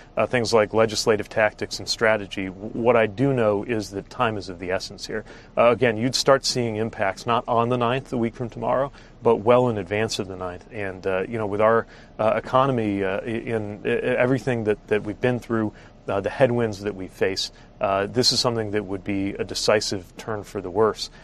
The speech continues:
Uh, i-, if, uh, I'll tell you what I, what I said to, uh, the, the labor leaders and the companies when, uh,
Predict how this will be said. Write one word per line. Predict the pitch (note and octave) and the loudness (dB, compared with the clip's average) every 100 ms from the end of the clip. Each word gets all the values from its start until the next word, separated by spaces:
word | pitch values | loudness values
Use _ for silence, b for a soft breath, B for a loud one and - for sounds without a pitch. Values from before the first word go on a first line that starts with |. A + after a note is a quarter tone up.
| B - | B -4
Uh, | |
i-, | G2+ G#2+ A#2+ - | -2 -2 -2 -4
if, | G#2+ - - | -8 -8 -2
uh, | |
I'll | G2+ G2+ G#2+ | 0 4 2
tell | - A#2+ | 4 4
you | A2 | 6
what | G#2+ | 4
I, | G2 | 2
what | G#2+ G#2 | 0 0
I | |
said | G2+ - G#2 G2+ | 0 2 0 0
to, | - G#2 F#2+ - B B - | -6 -4 -4 -10 B B -4
uh, | G2 | -2
the, | G2 G2+ | 2 2
the | G2 G#2+ | 2 2
labor | G#2+ A2 G#2+ | 4 4 0
leaders | G2+ G2+ G2 | -2 -2 -2
and | C3 B2 | -2 0
the | A#2+ | 0
companies | - G2 F#2+ F#2+ E2+ | -2 -6 -6 -8 -8
when, | F#2+ F#2+ F#2 | -6 -6 -4
uh, | F#2 F#2 | 0 0